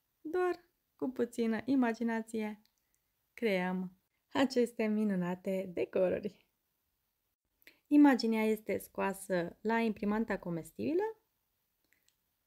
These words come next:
decupată și lipită pe foaia din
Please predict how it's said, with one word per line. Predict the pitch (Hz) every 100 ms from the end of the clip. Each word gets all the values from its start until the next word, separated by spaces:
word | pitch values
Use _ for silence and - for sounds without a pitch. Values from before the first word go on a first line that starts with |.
| _
decupată | 302 339 320 - 254 254 254 247 247
și | - 190
lipită | 175 170 247 - 220
pe | - 170 170
foaia | - - 277 277 226 -
din | 285